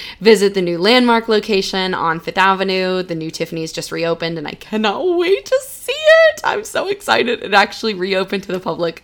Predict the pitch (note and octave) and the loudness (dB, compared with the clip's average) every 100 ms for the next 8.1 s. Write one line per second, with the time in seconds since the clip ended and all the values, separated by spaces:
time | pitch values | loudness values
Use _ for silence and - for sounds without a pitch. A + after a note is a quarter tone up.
0 | _ - E3+ E3+ D3 A#3 - - - - | _ -2 2 2 2 -4 -6 -14 -16 -18
1 | - - G#3+ F#3+ - F3 F#3+ A#3 A#3 A#3 | -14 2 4 4 2 2 0 0 0 -2
2 | A3+ A3+ A3 F#3+ F3+ F3+ F3+ F3+ - F3+ | -2 -2 -2 0 0 0 -2 -6 -8 -6
3 | F3+ F3 E3+ E3+ F3 E3+ E3 - - - | -4 -6 -4 -4 -2 -4 -4 -10 -20 -20
4 | - - E3+ E3+ E3 D#3+ D#3 D#3 - D4 | -12 -2 0 0 0 -4 -6 -8 -6 -4
5 | C#4+ C#4+ C#4 B3+ A#3+ A#3 A3+ - F3+ - | -2 -2 -2 0 0 0 -2 -6 -8 -4
6 | G#3 G3+ G3+ G3 F3+ F3 - E3+ - C4 | -4 -2 -2 -2 -2 -4 -6 -6 -2 0
7 | C4+ C4 B3 A#3+ B3 A3+ A3 G#3+ G#3 G#3 | 0 0 0 -2 -4 -4 -4 -4 -2 -4